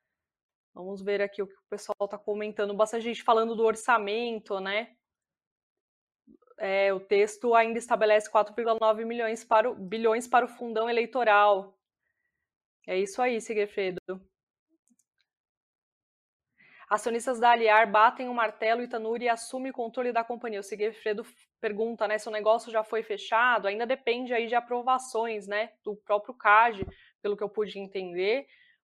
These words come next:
Mas a, a, as coisas estão andando, né? Acho que podemos ter novidades aí, é, daí pra frente, sim. Deixa eu ver se tem mais alguma coisa aqui.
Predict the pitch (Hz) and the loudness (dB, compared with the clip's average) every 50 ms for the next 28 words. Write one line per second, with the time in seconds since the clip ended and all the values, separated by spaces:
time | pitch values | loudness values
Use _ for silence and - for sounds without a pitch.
0 | _ - 214 214 214 226 262 254 294 277 269 247 233 233 226 214 - - 226 - | _ 0 2 4 4 4 4 2 4 4 6 6 6 4 4 2 0 -6 -10 -10
1 | - 226 214 214 233 240 - 262 240 262 311 330 240 208 196 196 185 175 175 175 | -8 -8 -8 -8 -8 -12 -10 -10 -8 -8 -8 -6 -4 -4 -6 -6 -8 -12 -12 -12
2 | 175 180 180 175 175 185 - - - _ 233 226 - _ _ _ 226 214 208 208 | -10 -8 -8 -8 -10 -10 -14 -18 -18 _ -16 -16 -16 _ _ _ -2 0 0 0
3 | 220 220 - - 233 226 226 226 226 254 220 214 202 202 208 214 208 226 233 226 | -2 -4 -6 -8 -6 -4 -4 -4 -4 -4 2 4 4 6 4 4 0 -4 -6 -2
4 | 240 240 226 214 202 208 - _ _ _ _ _ _ _ _ - - 202 196 196 | -2 -2 -2 -2 -6 -10 -12 _ _ _ _ _ _ _ _ -8 -4 -2 -2 -2
5 | 202 196 208 220 214 202 208 208 - 226 226 - - 214 202 208 202 - - 269 | -2 0 0 2 2 2 0 -2 -4 -4 -4 -4 -4 -6 -6 -6 -8 -12 -16 -14
6 | - - - - 196 185 185 185 190 _ _ _ _ _ _ _ _ _ _ _ | -14 -16 -14 -12 -10 -10 -10 -12 -14 _ _ _ _ _ _ _ _ _ _ _
7 | _ _ _ _ _ _ _ _ _ _ _ _ _ _ _ _ _ _ _ _ | _ _ _ _ _ _ _ _ _ _ _ _ _ _ _ _ _ _ _ _
8 | _ _ _ _ _ _ _ _ _ _ _ _ _ _ _ _ _ _ _ _ | _ _ _ _ _ _ _ _ _ _ _ _ _ _ _ _ _ _ _ _
9 | _ _ _ _ _ _ _ _ _ _ _ _ - 185 190 - 208 185 185 196 | _ _ _ _ _ _ _ _ _ _ _ _ -6 -6 -4 -4 -4 -2 -2 -2
10 | 196 - 196 - 196 185 180 190 185 196 190 185 185 190 185 180 185 185 - 226 | -2 -4 -4 -4 -4 -2 -2 -2 2 2 2 2 0 0 0 -2 -2 -2 0 2
11 | 220 214 208 202 190 196 196 196 - 226 220 226 214 - | 2 4 4 2 2 -2 -4 -4 -6 -4 -4 -4 -6 -8